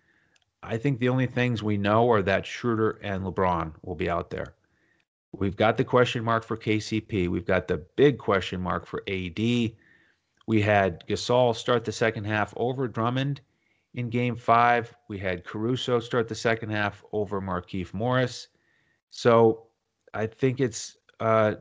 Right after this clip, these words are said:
difficult to predict right now at lunchtime what the starting five is gonna be. I don't think the Lakers even know.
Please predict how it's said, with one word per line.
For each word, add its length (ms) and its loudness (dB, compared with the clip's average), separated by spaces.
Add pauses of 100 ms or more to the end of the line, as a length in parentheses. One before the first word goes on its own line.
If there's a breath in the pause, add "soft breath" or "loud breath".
difficult 480 0
to 120 -10
predict 500 0
right 280 -2
now 580 -2 (220)
at 220 -4
lunchtime 800 -4
what 200 -4
the 80 -12
starting 340 0
five 280 0
is 60 -8
gonna 180 -6
be. 140 -6
I 60 -2
don't 140 -4
think 180 -6
the 80 -4
Lakers 360 -2
even 220 -6
know. 220 -8